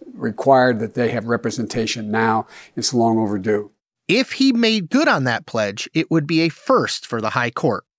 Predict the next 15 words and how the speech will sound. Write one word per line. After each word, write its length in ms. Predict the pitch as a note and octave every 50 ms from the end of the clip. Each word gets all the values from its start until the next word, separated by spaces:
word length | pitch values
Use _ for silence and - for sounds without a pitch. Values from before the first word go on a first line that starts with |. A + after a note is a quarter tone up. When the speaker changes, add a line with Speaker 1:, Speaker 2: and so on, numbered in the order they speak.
| _ -
Speaker 2:
Members 300 | D3+ F#3+ B3 C#4 B3 -
of 80 | A#3+ E3+
Biden's 340 | F#3+ F3 F3 E3+ D#3 -
team 240 | - - C#3+ C3+ B2
have 140 | B2+ B2 C3
also 220 | F#3+ A3 - -
previously 540 | C3+ - - D#3 B2+ A#2+ A#2 G#2+ - - B2
said 240 | - - B2+ A#2 A2
they 80 | C3 B2
are 60 | A#2
seeking 440 | - - - F#3 D#3 - D#3 C#3+ B2
diversity 600 | A2 - A#2+ A2 - G#3 B3 A#3 - - A2 G#2+ G2+
for 160 | - - A#2
judicial 460 | G#2+ - A#2 A2 C3 B2 - - A2
appointments. 640 | A#2 - - G#3+ F#3+ G2+ G#2 - - - - -